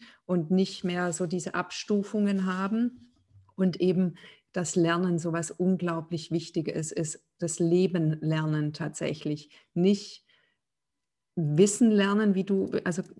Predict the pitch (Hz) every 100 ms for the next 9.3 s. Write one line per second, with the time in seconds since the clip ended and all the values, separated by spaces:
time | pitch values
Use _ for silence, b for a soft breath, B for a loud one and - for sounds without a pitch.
0 | - 165 - 185 214 - 190 190 202 190
1 | 190 196 202 196 175 - 170 185 170 160
2 | 165 - 165 156 165 160 151 202 202 240
3 | 240 233 233 B B - 180 185 - -
4 | 196 202 175 160 165 - 151 156 165 170
5 | 156 151 160 160 175 143 143 160 - 151
6 | 156 151 - 156 151 151 170 185 - 160
7 | 160 160 160 175 180 180 160 160 160 160
8 | 156 170 170 156 165 160 - 151 165 -
9 | 175 165 170